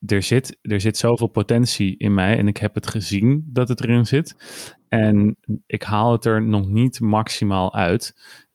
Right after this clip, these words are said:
En, eh, d-, het zou gewoon nog beter kunnen. Of juist, eh, het idee van, ja, ik heb het, eh, een tijdje lang laten slippen. Ik vind het zo'n zonde dat ik dit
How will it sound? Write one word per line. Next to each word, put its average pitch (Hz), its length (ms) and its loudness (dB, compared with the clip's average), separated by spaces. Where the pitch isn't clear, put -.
En, 98 580 0
eh, 87 280 -8
d-, 127 120 -8
het 110 160 -2
zou 113 260 0
gewoon 98 540 2
nog 104 480 2
beter 101 420 0
kunnen. 92 420 0
Of 110 340 -2
juist, 98 520 -2
eh, 98 220 -2
het - 180 -8
idee 92 260 0
van, - 160 -6
ja, 101 200 0
ik 107 140 -6
heb 120 180 -2
het, - 240 -6
eh, 104 220 -2
een 110 200 -2
tijdje 110 340 0
lang 104 240 0
laten 101 280 0
slippen. - 420 -2
Ik 110 140 -6
vind 110 140 0
het 101 120 0
zo'n 113 300 2
zonde 107 380 2
dat 95 180 -2
ik 101 160 -4
dit - 320 0